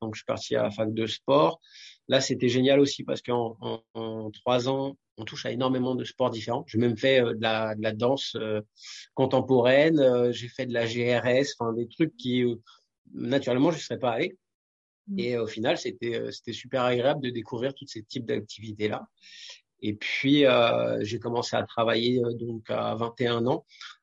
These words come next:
Speaker 1: quand j'ai eu moi, ma licence, euh, professionnelle de, de staps, dans les salles de sport.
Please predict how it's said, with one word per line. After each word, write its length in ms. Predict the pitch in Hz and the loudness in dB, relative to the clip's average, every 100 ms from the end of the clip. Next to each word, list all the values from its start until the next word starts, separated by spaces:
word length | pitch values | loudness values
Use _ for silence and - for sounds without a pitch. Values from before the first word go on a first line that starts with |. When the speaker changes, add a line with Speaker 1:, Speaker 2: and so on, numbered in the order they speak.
| _ | _
Speaker 1:
quand 120 | 117 | -6
j'ai 160 | 101 113 | -2 0
eu 80 | 110 | 2
moi, 240 | 110 113 | 2 0
ma 200 | 110 113 | -2 -2
licence, 360 | 113 - 120 - | -4 -4 -6 -4
euh, 300 | 113 110 107 | -2 0 0
professionnelle 640 | 107 - - 113 117 117 113 | 0 -4 -4 -2 0 0 0
de, 400 | 110 110 107 104 | 0 0 -2 -4
de 140 | 104 | -4
staps, 400 | 104 156 - - - _ _ - - - _ _ _ - | -2 -2 -2 -4 -10 _ _ -20 -20 -20 _ _ _ 2
dans 180 | 139 156 | 6 8
les 120 | 151 | 6
salles 200 | 147 139 | 6 6
de 80 | 123 | 4
sport. 460 | - 123 147 - | 4 6 6 4